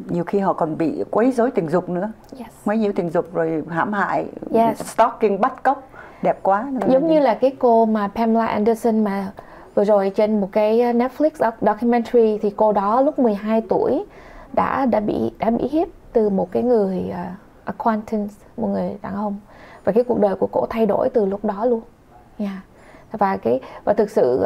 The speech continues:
Speaker 2: uh, những người phụ nữ mà, à, bệnh nhân mà em gặp, mà những người phụ nữ mà họ nghiện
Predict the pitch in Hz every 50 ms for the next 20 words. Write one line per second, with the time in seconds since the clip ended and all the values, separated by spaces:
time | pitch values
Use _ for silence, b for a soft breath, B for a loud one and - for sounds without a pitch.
0 | 98 113 - - - - - - - - - - - - 220 233 277 277 240 208
1 | - 208 196 196 - - 220 233 240 214 196 190 190 190 - - - - - -
2 | 180 180 180 180 196 220 196 202 202 208 220 226 226 226 - 202 214 214 208 202
3 | 190 - - 185 190 190 - 208 220 226 208 190 190 202 196 190 - - 220 226
4 | 202 190 - 185 180 180 190 - -